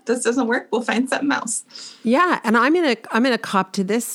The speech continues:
Speaker 2: too. There are times <laughs> when a client, uh, says, "Really?" And I'm like, "Yeah, honestly, I don't know. I just really couldn't think of anything. Like, that's the best I got." But I'm still to the client gonna say, "Yes, yes,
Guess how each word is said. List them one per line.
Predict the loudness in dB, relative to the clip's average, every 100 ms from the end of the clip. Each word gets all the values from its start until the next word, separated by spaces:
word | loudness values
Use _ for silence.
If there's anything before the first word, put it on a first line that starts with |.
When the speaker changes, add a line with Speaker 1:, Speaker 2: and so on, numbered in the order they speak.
| -8
Speaker 2:
too. | -4 0 0 0 0
There | 2
are | 2
times | 0 0 2 2 4
<laughs> |
when | 2 2
a | 0
client, | 2 2 4 2 -2 -2
uh, | 0 0
says, | 2 0 2
"Really?" | 0 2 2 4
And | 4
I'm | 4
like, | 2 0 -2 -2
"Yeah, | -2 -2 0
honestly, | 0 0 0 0
I | 2
don't | 2
know. | 2 2 0 0
I | 0
just | 2 0
really | 0 0 2 2
couldn't | 0 0
think | -2
of | -2
anything. | -2 -2 -2 0
Like, | 0 0
that's | -2 -2
the | 0
best | 0 0
I | 0
got." | 0 0 0 -2 -2
But | 0 0 0
I'm | 0 0
still | -2 -4 -2 0 -2
to | -2
the | -4
client | -2 0 0 0
gonna | -2
say, | -2 -2
"Yes, | 0 2 2 0 -8 -12 -20 -6 -4
yes, | 2 2 2 -2 -6